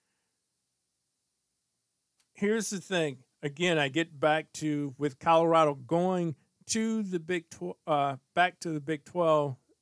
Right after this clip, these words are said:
that makes thirteen. Who's gonna make fourteen? There are all type of rumors. Here's the first rumor. It's just gonna be Arizona. Arizona last thing I heard,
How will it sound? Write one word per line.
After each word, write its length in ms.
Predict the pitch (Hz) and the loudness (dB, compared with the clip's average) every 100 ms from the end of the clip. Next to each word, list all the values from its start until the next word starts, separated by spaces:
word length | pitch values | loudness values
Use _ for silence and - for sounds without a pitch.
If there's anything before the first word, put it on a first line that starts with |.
| _ | _
that 180 | 147 143 | -4 -2
makes 340 | 147 143 - | -2 -4 -6
thirteen. 720 | 165 160 - - 165 156 151 127 _ _ _ _ _ _ _ _ _ - | -4 -4 -4 -6 -4 -4 -6 -10 _ _ _ _ _ _ _ _ _ 2
Who's 340 | 233 247 226 | 4 4 2
gonna 240 | 208 202 190 | 2 4 4
make 260 | 185 170 | 2 0
fourteen? 640 | - 165 156 - 131 117 - _ _ _ _ _ _ _ _ _ _ _ _ _ _ _ _ _ _ _ _ _ _ _ _ _ _ _ | -4 -2 -2 -2 -14 -14 -18 _ _ _ _ _ _ _ _ _ _ _ _ _ _ _ _ _ _ _ _ _ _ _ _ _ _ _
There 160 | 156 170 | 0 2
are 80 | 160 | 2
all 340 | 165 175 185 | 4 4 4
type 320 | - 170 165 | 2 0 2
of 80 | 165 | 0
rumors. 540 | 151 143 117 - 117 - | -2 -4 -6 -12 -18 -16
Here's 340 | - 165 190 165 | -4 0 0 -2
the 100 | 165 | -6
first 380 | - 175 - | 0 0 -2
rumor. 360 | 143 123 113 113 _ _ | -8 -10 -10 -18 _ _
It's 300 | 131 123 - | -16 -12 -8
just 240 | 147 - | -6 -6
gonna 240 | - 160 151 | -2 0 0
be 260 | 139 147 151 | -2 -4 -2
Arizona. 800 | 139 147 139 127 131 123 110 - _ 143 | -2 0 0 -4 -4 -4 -8 -18 _ -8
Arizona 760 | 147 151 139 147 156 156 135 - _ _ _ _ _ - 165 147 | -2 -2 0 0 0 0 -2 -6 _ _ _ _ _ -20 _ -10
last 640 | 147 143 156 165 151 - | -2 0 2 2 -2 -8
thing 280 | - 156 156 | -4 -2 2
I 200 | 151 147 | 2 2
heard, 500 | 135 156 156 156 151 | 2 2 2 2 -2